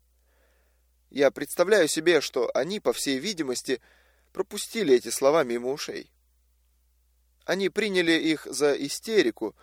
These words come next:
переволновавшейся женщины. В этот момент Фома не был единственным, кто сомневался. Все они находились в сомнениях в этот момент. Когда Иисус подошел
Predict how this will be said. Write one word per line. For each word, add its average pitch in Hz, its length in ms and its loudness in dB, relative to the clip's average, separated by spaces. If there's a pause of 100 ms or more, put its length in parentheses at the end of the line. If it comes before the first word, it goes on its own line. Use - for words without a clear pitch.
(140)
переволновавшейся 131 1000 0
женщины. - 580 -4 (2000)
В 123 100 -6
этот 165 300 0
момент 165 480 -2 (120)
Фома 151 640 -2 (160)
не 185 280 -4
был 120 200 0
единственным, 120 840 -10 (100)
кто 110 220 -6
сомневался. 113 720 -4 (1200)
Все 220 300 0
они 120 180 0
находились 139 760 -2
в - 80 -20
сомнениях 143 760 -4 (280)
в 127 80 0
этот 120 260 0
момент. 123 440 -6 (1200)
Когда 147 420 4
Иисус 127 640 -4
подошел 131 640 -2